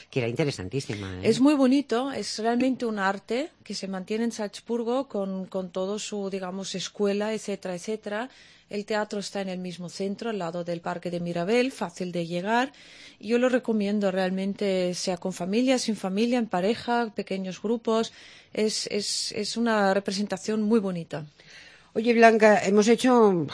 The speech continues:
Speaker 1: nada, un ranking de posibilidades en Salzburgo, pero claro, yo decía que probablemente la ciudad, por sus dimensiones, nos permite en dos, tres días, eh, conocerla, eh, tranquilamente, ¿no? Y que,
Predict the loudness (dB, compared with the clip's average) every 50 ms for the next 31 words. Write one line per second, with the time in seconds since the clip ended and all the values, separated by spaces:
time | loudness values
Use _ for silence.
0 | -8 -6 2 4 6 6 8 6 6 4 4 4 4 4 4 4 2 2 2 4
1 | 6 6 6 6 6 6 4 2 0 -2 0 0 0 2 2 2 4 2 4 6
2 | 6 6 6 4 2 2 -2 -2 0 -2 -4 -2 -2 -2 -2 -2 -2 0 -2 -2
3 | 2 4 4 4 6 4 4 4 2 2 2 2 0 0 -4 -12 -20 -20 -2 4
4 | 6 6 8 8 6 6 4 4 4 4 4 4 2 4 4 4 4 2 0 0
5 | -2 -4 -2 0 0 0 -2 -2 -2 -2 0 0 0 0 0 0 -2 0 0 -2
6 | 0 2 0 0 0 2 2 4 4 4 2 -2 -8 -18 -20 -10 _ -2 0 0
7 | 0 2 2 2 2 2 0 0 2 2 2 2 0 0 2 4 4 6 8 6
8 | 6 6 2 0 0 0 2 2 2 0 0 -2 -2 0 0 0 0 0 -2 -2
9 | -2 -2 0 2 4 6 8 8 8 8 8 6 4 2 -2 -10 -20 -20 -20 _
10 | -4 -4 -2 0 0 -2 -2 0 0 2 2 2 4 4 4 2 2 0 -2 0
11 | 0 0 0 0 0 -2 -2 -2 -2 -2 -4 0 2 2 2 2 -2